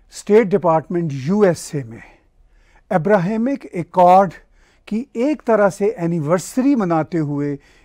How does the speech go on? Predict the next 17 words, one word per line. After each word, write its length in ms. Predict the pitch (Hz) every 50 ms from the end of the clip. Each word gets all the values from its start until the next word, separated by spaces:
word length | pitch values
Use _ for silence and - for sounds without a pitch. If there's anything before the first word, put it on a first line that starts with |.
| _ _
यूएई, 1000 | 165 143 139 180 196 202 220 - 208 170 165 165 - - 180 175 190 196 202 247 -
इसराइल 800 | - 175 160 135 160 165 165 156 156 170 170 175 175 175 175 196 -
और 420 | - 147 147 143 143 143 147 143 135
यूनाइटेड 440 | 139 147 147 143 139 - - 147
स्टेट 480 | - - - - - 160 170 170 165 -
के 340 | _ - 151 139 135 131 131 - _ _ _ _ _ _ _ _ _ _ _
जो 420 | 139 117 156 156 143 147 156 - _ _ _ _ -
वज़राए 500 | 135 160 170 135 170 185 226 277 277 247
ख़ारजा 460 | - - 170 151 143 131 127 147 143
हैं, 240 | 139 127 131 139 147
वो 300 | 143 120 123 131 160 160
मिल 400 | 147 139 143 143 165 220 269 254
बैठे 460 | 247 202 190 175 - - 190 170 165
और 260 | 185 - 180 156 151
उन्होंने 340 | 156 160 156 151 151 160 165
बहुत 580 | 131 - _ - - - - 233 247 220 -
ही 160 | 208 170 165